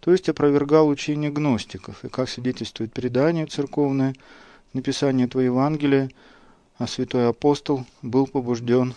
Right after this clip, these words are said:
собором епископом, э, православных. И действительно, м, святой апостол, евангелист Иоанн, он раскрыл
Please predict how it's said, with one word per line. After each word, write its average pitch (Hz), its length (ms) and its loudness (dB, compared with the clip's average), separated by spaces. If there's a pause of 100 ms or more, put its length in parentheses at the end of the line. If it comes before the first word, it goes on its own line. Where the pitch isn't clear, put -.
(100)
собором 123 540 0
епископом, 113 760 -6 (720)
э, - 420 -10
православных. 110 800 -2 (420)
И 139 80 -4
действительно, 160 800 -2 (420)
м, 139 380 -6
святой 143 360 0
апостол, 151 420 -2
евангелист 127 680 -2 (280)
Иоанн, 139 460 2
он 127 140 0
раскрыл 143 540 -2